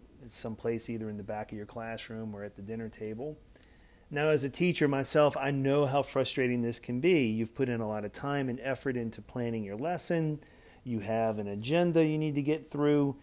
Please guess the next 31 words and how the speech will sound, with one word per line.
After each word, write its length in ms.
And 640
quite 180
frankly, 320
most 460
of 80
the 40
students 460
in 80
your 120
class 440
might 220
be 120
right 360
on 180
the 60
same 260
page 320
with 140
you. 160
They 160
are 100
moving 360
forward. 520
They're 160
interested 400
in 160
the 220
assignment 560
and 80
their 80
work 420